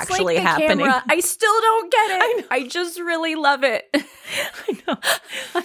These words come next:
Speaker 2: still don't
Speaker 1: That's why
Speaker 2: understand
Speaker 1: Stuart
Speaker 2: cameras or vinyl.
Speaker 1: <laughs> I know.
Speaker 2: I don't
Speaker 1: I know.
Speaker 2: understand any of it. <laughs>
Speaker 1: So
Speaker 2: Wait, what?
Speaker 1: often.
Speaker 2: Sound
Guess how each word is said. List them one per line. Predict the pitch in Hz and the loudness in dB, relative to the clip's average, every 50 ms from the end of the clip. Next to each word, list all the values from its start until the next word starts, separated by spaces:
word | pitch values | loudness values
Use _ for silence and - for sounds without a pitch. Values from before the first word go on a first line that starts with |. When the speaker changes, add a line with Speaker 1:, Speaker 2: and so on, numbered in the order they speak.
| - - - | -6 -14 -18
Speaker 2:
still | - - - - - - - 508 453 453 | -16 -14 -12 -12 -6 -2 0 2 2 2
don't | 427 415 403 | 2 2 2
Speaker 1:
That's | - 311 302 302 | 2 2 4 4
why | 349 | 2
Speaker 2:
understand | 339 330 311 392 381 381 | 2 2 0 -2 -4 -2
Speaker 1:
Stuart | 320 262 269 311 | 0 2 2 2
Speaker 2:
cameras | 339 285 285 285 277 294 - | 2 0 0 0 -2 0 2
or | 466 440 349 - - 392 415 339 | 0 0 0 0 0 0 0 2
vinyl. | - 330 311 330 339 339 311 247 190 160 151 _ | 2 2 4 4 2 2 2 0 0 -2 -4 _
Speaker 1:
<laughs> | _ _ _ _ _ _ _ _ _ _ _ _ _ _ _ _ _ _ _ _ _ - | _ _ _ _ _ _ _ _ _ _ _ _ _ _ _ _ _ _ _ _ _ -4
I | - 339 | -2 -2
know. | 311 320 294 285 247 | 0 0 -2 -2 -2
Speaker 2:
I | 226 | -4
don't | - 571 554 - - 466 453 | -4 -4 -4 -2 -2 0 0
Speaker 1:
I | 415 403 392 | 0 2 2
know. | 381 359 339 320 | 4 4 6 4
Speaker 2:
understand | 359 330 - | 4 2 -2
any | 330 330 339 311 | -2 -2 -2 -2
of | 277 269 - | -2 -4 -6
it. | 247 - - - - | -6 -8 -8 -12 -16
<laughs> | - - - - - _ - 554 - - - _ | -20 -20 -20 -20 -12 _ -2 -2 -2 -2 -16 _
Speaker 1:
So | - - - - - 302 311 | -10 -8 -4 2 4 4 4
Speaker 2:
Wait, | 339 370 | 4 4
what? | - - 320 320 349 427 508 | 4 4 4 4 4 4 2
Speaker 1:
often. | - - - 285 | -2 -2 0 0
Speaker 2:
Sound | 220 202 - 349 480 | 2 2 2 2 2